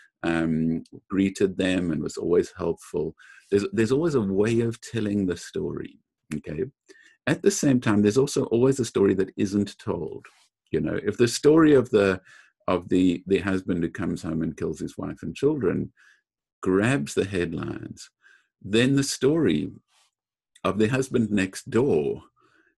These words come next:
who is verbally abusive to his wife continually, undermines her self-worth, makes her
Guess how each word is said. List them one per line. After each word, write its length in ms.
who 280
is 180
verbally 500
abusive 540
to 100
his 240
wife 380
continually, 920
undermines 640
her 80
self-worth, 720
makes 280
her 100